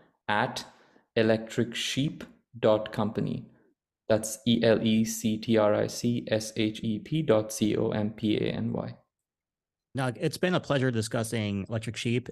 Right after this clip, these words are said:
Speaker 2: and the exciting world of A I powered robotics.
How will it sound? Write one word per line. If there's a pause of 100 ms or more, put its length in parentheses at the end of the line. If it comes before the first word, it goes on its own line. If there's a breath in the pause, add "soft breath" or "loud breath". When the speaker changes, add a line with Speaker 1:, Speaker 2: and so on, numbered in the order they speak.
(120)
Speaker 2:
and
the
exciting
world (120)
of (140)
A
I
powered
robotics.